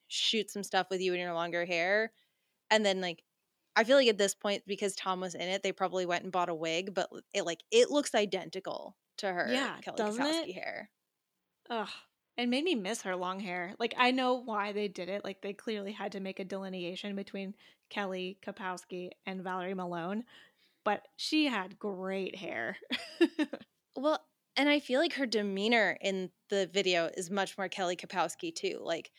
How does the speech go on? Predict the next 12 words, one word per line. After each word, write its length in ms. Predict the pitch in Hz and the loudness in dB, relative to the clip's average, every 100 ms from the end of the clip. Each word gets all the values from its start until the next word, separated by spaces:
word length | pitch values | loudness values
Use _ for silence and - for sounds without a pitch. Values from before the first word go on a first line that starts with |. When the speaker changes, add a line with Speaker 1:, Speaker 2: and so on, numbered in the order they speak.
| - - _ | -20 -20 _
Speaker 1:
Val 360 | 180 214 311 302 | 2 8 8 8
has 160 | 254 226 | 6 4
a 60 | |
Speaker 2:
Yeah. 0 | |
Speaker 1:
different 440 | 196 208 202 180 175 | 2 2 2 -4 -2
smile 400 | 208 185 175 165 | 4 6 6 4
than 140 | 175 | 0
Kelly 280 | 175 170 160 | 0 0 0
Kapowski 540 | - 185 143 - 160 | -2 0 0 -2 -8
has. 460 | 156 - - - - _ _ _ _ - | -8 -8 -10 -12 -18 _ _ _ _ -12
Speaker 2:
Hundred 360 | - 285 277 220 | 0 2 2 0
percent. 460 | 190 208 196 - | -6 -8 -8 -10